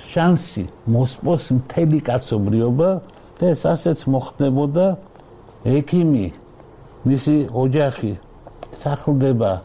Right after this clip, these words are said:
ექიმის სახლში, დამყარებს ახალ წესრიგს და მოულოდნელად სიბრმავე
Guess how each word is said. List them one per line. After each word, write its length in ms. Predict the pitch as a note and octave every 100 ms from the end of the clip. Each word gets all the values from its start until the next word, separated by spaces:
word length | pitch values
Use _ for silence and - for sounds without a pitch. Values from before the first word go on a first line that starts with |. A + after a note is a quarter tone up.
| - - - -
ექიმის 440 | G#2+ - B2+ C3+
სახლში, 520 | - D3 - - E3 E3+ - - - - -
დამყარებს 640 | A2+ B2 C3 C#3 G#2+ F#2
ახალ 300 | A2 - C3
წესრიგს 640 | B2+ D3 C#3 - F#3 - - - -
და 160 | - G3+
მოულოდნელად 1120 | D3 D#3+ F#3+ D#3+ C3+ A2 F#2 G#2 B2+ D#3 F3 - - - - -
სიბრმავე 960 | - - F#3+ D3+ C3+ B2+ A2 G#2 B2+